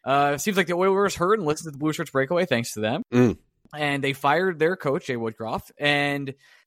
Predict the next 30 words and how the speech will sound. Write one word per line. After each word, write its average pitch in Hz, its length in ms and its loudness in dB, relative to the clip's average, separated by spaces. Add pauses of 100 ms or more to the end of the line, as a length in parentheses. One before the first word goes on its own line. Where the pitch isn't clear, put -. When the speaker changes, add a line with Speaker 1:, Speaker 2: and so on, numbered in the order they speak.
Speaker 1:
hired 190 580 0
Chris 190 240 -8
Knoblauch 139 600 0 (100)
to 143 480 0 (800)
supposedly 180 560 -2
be 180 180 -2
the 180 80 0
coach 185 300 4
of 202 100 0
the 196 180 0
Edmonton 196 300 -4
Oilers. 170 300 0
He 170 140 -2
had 156 260 -2
coached 180 380 -4 (280)
Connor 156 220 2
McDavid 147 420 0
previously 151 560 0
in 131 60 0
the 127 160 4
O 117 160 4
H 110 240 -2
L. 120 280 0 (300)
And 160 100 -6
then 254 120 0
they 262 100 2
came 226 240 -2
out 220 260 4
and 196 160 -4
said, 220 380 0